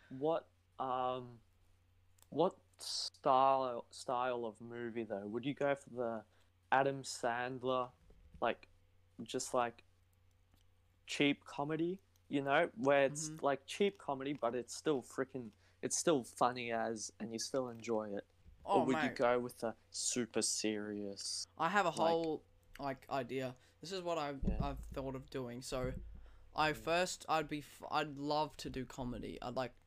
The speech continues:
Speaker 2: d-, like,
Speaker 1: Yeah.
Speaker 2: comedy movies, 'cause I love like, telling jokes and, uh, making people laugh. And if I can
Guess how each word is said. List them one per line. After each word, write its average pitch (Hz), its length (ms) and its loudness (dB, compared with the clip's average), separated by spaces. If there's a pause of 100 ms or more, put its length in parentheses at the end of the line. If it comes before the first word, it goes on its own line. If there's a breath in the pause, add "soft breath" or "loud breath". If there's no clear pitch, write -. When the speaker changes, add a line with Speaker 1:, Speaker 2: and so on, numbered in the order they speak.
Speaker 2:
d-, 117 80 -4
like, 135 240 -2
Speaker 1:
Yeah. - 60 -6
Speaker 2:
comedy 139 280 0
movies, 120 400 -6
'cause 135 160 -4
I 135 80 0
love 135 360 -2 (600 soft breath)
like, 113 260 -6
telling 123 300 -6
jokes 123 300 -6
and, 120 200 -2 (400)
uh, 123 60 -2
making 123 260 -4
people 127 280 -6
laugh. 123 460 -4
And 127 260 -4 (320 soft breath)
if 147 120 -4
I 151 140 4
can 160 80 -2